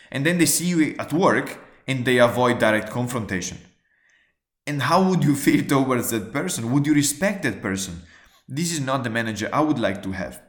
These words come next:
I want someone who tells me if something is wrong, right? Because wha-, what's the problem? Let's deal with it. Let's talk about this. So don't avoid people, right?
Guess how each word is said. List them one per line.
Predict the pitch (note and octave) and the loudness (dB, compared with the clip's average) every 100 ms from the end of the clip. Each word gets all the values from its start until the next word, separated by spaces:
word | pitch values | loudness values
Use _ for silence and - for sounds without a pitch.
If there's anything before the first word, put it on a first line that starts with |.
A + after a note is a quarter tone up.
| _ - | _ -6
I | A#2+ | -4
want | C3 B2+ | -4 -4
someone | B2+ A#2+ A#2+ | -4 -4 -4
who | B2 | -6
tells | B2 D4 D4+ | -4 -6 -6
me | B2+ | -8
if | G2 | -8
something | - F#2+ G#2 G#2 | -8 -10 -10 -10
is | A#2+ | -8
wrong, | A3+ F#2+ | -8 -8
right? | F2 C3 C#3+ | -4 -4 -4
Because | B2 B2+ A#2 - - - _ - | -6 -4 -6 -8 -20 -20 _ -6
wha-, | C3 E3 - | -4 -2 0
what's | D3+ E3 | 0 0
the | - | -4
problem? | - F#3 - A#2 G2 G#2+ | -4 -4 -2 -6 -8 -8
Let's | A#2+ D#3+ - | -4 -2 -2
deal | C#3 A3+ | -2 0
with | G3 F#2 | 0 0
it. | F2+ - - _ _ _ _ _ _ _ _ _ _ | 0 -6 -18 _ _ _ _ _ _ _ _ _ _
Let's | C#3 D#3 - | -4 -2 0
talk | E3+ F#3+ F#3 | 0 0 -2
about | - G2+ F2 - | -2 -2 -4 -10
this. | - - _ _ _ _ _ _ _ _ _ _ | -14 -16 _ _ _ _ _ _ _ _ _ _
So | - | -8
don't | A#2 C#3+ E3+ E3+ | -4 -2 -2 -2
avoid | C3+ A2+ B2+ A#2+ - | -4 -2 -2 -2 -4
people, | A2+ F#2+ E2+ - | -6 -6 -12 -8
right? | G#2 A#2+ | -8 -8